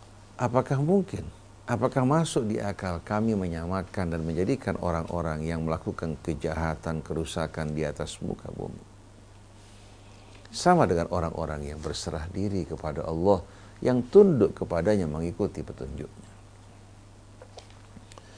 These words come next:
"Ma lakum kaifa tahkumun?"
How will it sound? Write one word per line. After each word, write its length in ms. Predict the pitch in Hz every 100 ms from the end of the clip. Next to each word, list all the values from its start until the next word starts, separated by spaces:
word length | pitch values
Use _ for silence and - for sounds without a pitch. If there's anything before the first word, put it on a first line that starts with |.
| - - - - - - - - - - - - - - - - -
"Ma 200 | 196 262
lakum 400 | 226 202 - 131 107
kaifa 440 | 131 110 90 80
tahkumun?" 520 | - - - - -